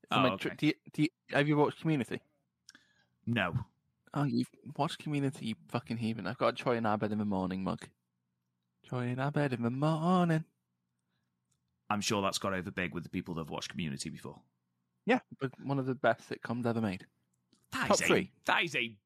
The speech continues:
Speaker 2: bold claim.
Speaker 1: It is a bold claim, and I stand by it. Top three sitcoms ever made.
Speaker 2: Right, go on. Uh, for the sake of argument now, what are your three top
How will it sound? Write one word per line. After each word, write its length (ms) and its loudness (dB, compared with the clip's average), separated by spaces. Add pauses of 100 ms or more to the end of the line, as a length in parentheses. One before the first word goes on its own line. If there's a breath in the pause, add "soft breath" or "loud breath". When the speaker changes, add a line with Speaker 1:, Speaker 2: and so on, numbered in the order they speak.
Speaker 2:
bold 500 -2
claim. 480 -2 (320)
Speaker 1:
It 120 8
is 120 8
a 60 4
bold 260 6
claim, 280 2
and 60 4
I 60 4
stand 380 4
by 160 6
it. 160 -2
Top 200 2
three 160 -2
sitcoms 460 -4
ever 160 0
made. 220 -6 (240)
Speaker 2:
Right, 200 4
go 120 2
on. 240 0 (100)
Uh, 60 0 (160)
for 140 -2
the 100 4
sake 340 2
of 80 -4
argument 480 0
now, 360 -4 (440)
what 200 2
are 60 4
your 380 4 (220)
three 500 2 (320)
top 460 -2